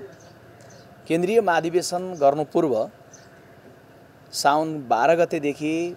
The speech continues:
पार्टीको वडा अधिवेशन गर्ने गरी हामीले सेड्युल निर्माण गरेका थियौँ, कार्यतालिका निर्माण गरेका थियौँ। अहिले त्यो महाधिवेशनको मितिको लागि एकातर्फ तिन दिनको मात्रै समय बाँकी छ वडा तहको सुरु हुनलाई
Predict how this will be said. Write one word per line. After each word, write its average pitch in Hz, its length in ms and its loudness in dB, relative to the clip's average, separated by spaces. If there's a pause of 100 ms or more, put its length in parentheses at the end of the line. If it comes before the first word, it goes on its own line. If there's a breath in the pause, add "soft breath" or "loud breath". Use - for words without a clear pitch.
(140)
पार्टीको 139 500 -4
वडा 151 300 6
अधिवेशन 147 580 -2 (500)
गर्ने 139 300 0
गरी 120 300 -6 (400)
हामीले 131 360 -4
सेड्युल 123 380 -2
निर्माण 117 360 -6
गरेका 110 320 -4
थियौँ, 151 160 -10
कार्यतालिका 113 540 -4
निर्माण 110 340 -10
गरेका 143 260 0
थियौँ। - 340 -18 (1200 loud breath)
अहिले 202 320 4
त्यो 190 280 4
महाधिवेशनको 170 640 0
मितिको 147 360 -6
लागि 156 340 0 (140)
एकातर्फ 143 400 0 (160)
तिन 170 160 -2
दिनको 180 240 -2
मात्रै 180 320 -2
समय 147 320 -2
बाँकी 123 300 -2
छ 139 180 -2
वडा 117 220 0
तहको 117 300 -2
सुरु 120 240 -6
हुनलाई 95 400 -8